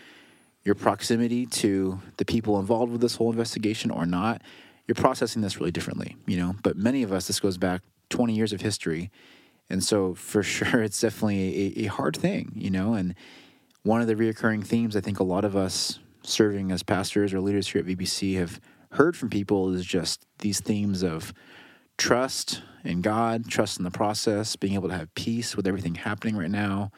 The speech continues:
um, feeling content and settled with what's going, what we're going through as a church family.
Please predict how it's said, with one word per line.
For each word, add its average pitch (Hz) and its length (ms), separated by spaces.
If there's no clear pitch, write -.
um, - 380
feeling 104 340
content 107 400
and 87 100
settled 104 400
with 107 140
what's 101 280
going, 101 280
what - 100
we're 98 120
going 101 200
through 107 120
as 101 80
a - 20
church 98 240
family. 104 500